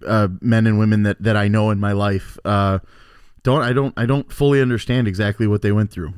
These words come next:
Um, and, and that might be, uh, you know, my grandma or my, my grandparents that, that went through World War Two and, and, uh, and, and other things, and my parents in Vietnam,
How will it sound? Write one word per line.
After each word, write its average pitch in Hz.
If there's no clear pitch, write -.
Um, 95
and, 107
and 104
that 120
might 117
be, 110
uh, 98
you 117
know, 104
my 98
grandma 107
or 123
my, 117
my 113
grandparents 113
that, 107
that 107
went 107
through 104
World 107
War 107
Two 107
and, 95
and, 95
uh, 92
and, 95
and 98
other 101
things, 107
and 95
my 92
parents 113
in 101
Vietnam, 110